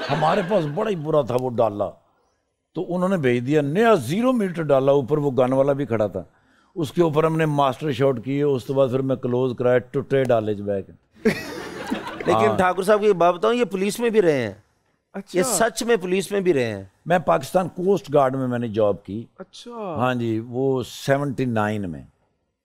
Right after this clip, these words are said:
Speaker 1: तकरीबन एटी टू तक। उस वक्त बिल्कुल नई-नई वो समंदर की गार्ड बनी थी। उसके बाद फिर मैं, वहाँ एक ऑफिसर आए, कर्नल अदरीस खान साहब, वो आए थे डेपुटेशन पे, उनके दो साल पूरे हो गए। वो मुझे लेके इस्लामाबाद में आ गए।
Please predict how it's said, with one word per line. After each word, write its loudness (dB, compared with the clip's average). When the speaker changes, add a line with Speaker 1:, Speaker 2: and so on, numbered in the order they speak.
Speaker 1:
तकरीबन -2
एटी -4
टू -6
तक। -2
उस -8
वक्त -2
बिल्कुल 0
नई-नई 0
वो -4
समंदर -4
की -10
गार्ड 2
बनी -6
थी। -12
उसके -4
बाद 2
फिर 2
मैं, 0
वहाँ 2
एक -4
ऑफिसर 0
आए, 4
कर्नल -2
अदरीस -4
खान -2
साहब, -6
वो 0
आए 4
थे 0
डेपुटेशन 0
पे, 0
उनके 0
दो 0
साल 2
पूरे -2
हो 2
गए। -4
वो 0
मुझे 0
लेके 0
इस्लामाबाद 0
में -2
आ 2
गए। -6